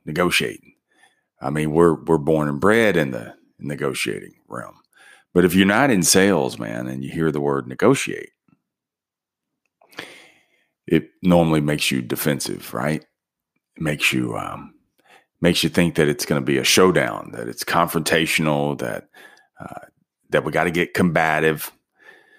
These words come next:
And that's not what negotiating is at all.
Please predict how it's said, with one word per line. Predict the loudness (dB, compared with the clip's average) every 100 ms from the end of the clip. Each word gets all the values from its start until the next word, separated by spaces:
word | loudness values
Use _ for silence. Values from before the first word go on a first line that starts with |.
| _ _ -20 -20 -20 -20 _ _ _ _
And | 2 6 6 4 -2 _ _ _ _ _ _ _ _ _ _ -2
that's | 2 4
not | 4
what | 4
negotiating | 4 6 4 6 4 6 4
is | 4 2
at | 0
all. | 0 0 -4 -12